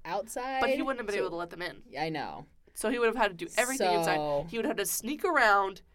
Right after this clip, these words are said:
Speaker 2: get the strongbox, which was probably locked away, like, in Dugan's room or something.
Speaker 1: Yeah.
Speaker 2: Do that quietly without alerting Dugan at all. Sneak out.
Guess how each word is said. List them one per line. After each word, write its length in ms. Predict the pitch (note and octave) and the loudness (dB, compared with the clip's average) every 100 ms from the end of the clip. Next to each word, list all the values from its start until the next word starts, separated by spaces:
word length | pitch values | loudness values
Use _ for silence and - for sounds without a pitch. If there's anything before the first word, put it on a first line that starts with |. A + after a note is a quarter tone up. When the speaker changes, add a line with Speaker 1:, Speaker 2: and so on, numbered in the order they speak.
| - - F#3 | -20 -20 -10
Speaker 2:
get 220 | F3 C#4+ | -4 -2
the 60 | - | -2
strongbox, 760 | - - D4+ C#4 G3+ G3+ - | -6 2 2 2 2 0 -2
which 80 | F3+ | -14
was 140 | G3+ E3+ | -12 -12
probably 460 | - A#3+ F4 G#3+ | -2 0 0 -2
locked 280 | A#3+ B3+ D4+ | 0 0 0
away, 440 | C4 B3 F#3 F#3 F#3 | -4 0 2 2 2
like, 240 | E3+ E3+ - - | 0 -4 -10 -8
in 180 | G3 E3 | -6 -6
Dugan's 420 | E3 G#3 G#3 E3+ | -8 -4 -4 -2
room 240 | F#3 A3+ D#3+ | 0 0 -2
or 60 | |
something. 540 | - D3+ - C#3+ F3+ - - - - - - - - - | -4 -6 -4 -6 -6 -14 -18 -20 -20 -20 -20 -20 -18 -6
Speaker 1:
Yeah. 340 | E3 C3+ A#2+ D#3+ - | -4 -4 -6 -10 -8
Speaker 2:
Do 120 | G#3+ | 0
that 220 | F3+ - | 2 2
quietly 800 | - - B3 E4+ B3+ - E3+ G3 | -4 4 6 6 4 -2 -4 -4
without 380 | G3 G3 F3+ F#3 | -6 0 0 0
alerting 500 | F#3 G#3 G#3+ A3+ G#3+ | -2 0 -2 -4 -8
Dugan 240 | G#3 G3+ | -6 -6
at 100 | F3 | -2
all. 380 | E3 A2+ F3 A3+ - - - - - - - - - - | 0 0 -2 -4 -12 -20 -20 -20 -20 -20 -20 -20 -20 -20
Sneak 420 | - - A3+ B3 | -10 -8 -6 0
out. 480 | C#4+ B3+ A#3+ - - | 6 8 6 2 -10